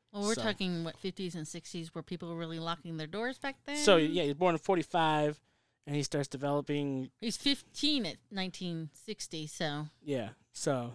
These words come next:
Speaker 2: the sixties, seventies, he's, I mean,
Speaker 1: Right.
Speaker 2: and the older he gets, the, you know,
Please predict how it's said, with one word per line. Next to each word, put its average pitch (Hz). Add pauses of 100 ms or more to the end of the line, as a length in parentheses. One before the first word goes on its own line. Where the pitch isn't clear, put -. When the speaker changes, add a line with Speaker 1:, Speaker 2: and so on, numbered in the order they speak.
Speaker 2:
the 147
sixties, 139
seventies, 123
he's, 127 (220)
I 127
mean, 120 (340)
Speaker 1:
Right. 156 (120)
Speaker 2:
and 120
the 117
older 123
he 123
gets, 123
the, 117
you 117
know, 117